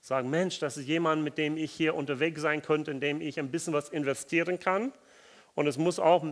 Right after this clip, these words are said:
junge Männer und junge Frauen geben, die bereit sind zu sagen, "Ja, ich bin mit Jesus unterwegs und ich will im Glauben wachsen und ich brauche diese Coaches, ich brauche diese Mentoren, ich brauche diese Menschen, die mich da unterwegs begleiten."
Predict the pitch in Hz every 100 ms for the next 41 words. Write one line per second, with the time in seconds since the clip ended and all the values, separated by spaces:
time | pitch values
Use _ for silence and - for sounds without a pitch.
0 | 139 147 175 170 160 160 156 151 135 143
1 | 151 - 143 147 143 143 139 135 127 120
2 | 123 147 131 143 143 - 127 131 135 127
3 | 165 175 143 143 202 190 160 160 156 143
4 | 165 143 127 143 143 170 147 147 160 226
5 | 240 214 165 156 147 151 135 151 - 160
6 | 151 151 - - - 156 135 143 147 180
7 | 160 135 131 - 160 156 156 - - -
8 | - 156 175 151 143 147 143 156 156 151
9 | 147 147 151 139 165 170 165 147 139 143
10 | 135 147 143 - - - - 131 139 131
11 | 135 147 123 123 110 113 - 113 107 110
12 | 104 - 92 90